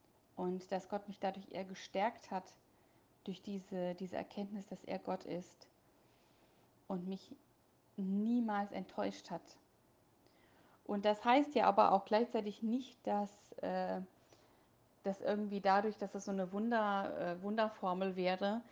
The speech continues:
dass dadurch alles einfach ist oder alles, ähm, auch einfach auszuhalten ist. Aber das ist eine Aussage, die für mich ein Grundf-, eine Grundfeste meines,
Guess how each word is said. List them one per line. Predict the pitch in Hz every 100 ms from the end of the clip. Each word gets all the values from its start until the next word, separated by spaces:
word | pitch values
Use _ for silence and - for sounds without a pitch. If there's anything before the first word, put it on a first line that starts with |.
| - - -
dass | 196
dadurch | - 190 190
alles | 190 190 -
einfach | 180 208 220
ist | - 175
oder | 175 180 170
alles, | 185 185 -
ähm, | - 170 175 185 190 - - - _
auch | 190
einfach | - 190 202 113
auszuhalten | 214 - 196 185 165 -
ist. | 156 165 - - - _ _ - - - -
Aber | 185 202
das | 202 -
ist | 208 - _ _
eine | 202 202 190 -
Aussage, | 247 285 - 170 165 180
die | 175 190
für | - 202
mich | 202 233 233 - _ _ _ _ _ _ _ -
ein | 190 202 196 202
Grundf-, | 196 214 247 269 - -
eine | 190 196 202 190
Grundfeste | - 233 254 262 233 -
meines, | 208 202 202 202